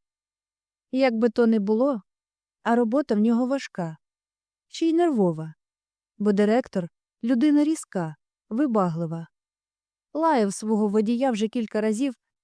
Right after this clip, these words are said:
що ледачкуватий. Але ж то неправда. Перевіряти машину мають техніки, а не він.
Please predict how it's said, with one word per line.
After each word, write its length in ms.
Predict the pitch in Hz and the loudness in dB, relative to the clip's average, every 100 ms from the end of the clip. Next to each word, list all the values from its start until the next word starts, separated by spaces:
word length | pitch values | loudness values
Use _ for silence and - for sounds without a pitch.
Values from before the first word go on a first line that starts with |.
| _ - | _ -20
що 220 | - 277 | -4 0
ледачкуватий. 960 | 269 247 - - 294 220 175 - 170 _ _ _ _ _ _ _ _ | 0 -2 -6 -8 -4 -2 -4 -8 -16 _ _ _ _ _ _ _ _
Але 200 | 403 294 | 0 2
ж 120 | - | 2
то 100 | 277 | 2
неправда. 640 | 240 233 214 247 208 170 160 _ _ _ _ _ _ _ _ | 2 2 0 -2 -2 -8 -10 _ _ _ _ _ _ _ _
Перевіряти 600 | - 262 247 262 269 - | 2 4 4 2 2 2
машину 580 | 233 233 - 339 294 175 - _ _ | 0 0 -2 -2 0 -2 -8 _ _
мають 320 | 233 277 339 - | -4 0 -2 -2
техніки, 640 | 339 220 - 190 - 175 170 _ _ | -2 -2 -2 -10 -8 -14 -14 _ _
а 120 | 226 | 0
не 160 | 226 240 | 2 2
він. 300 | 202 165 | 0 -4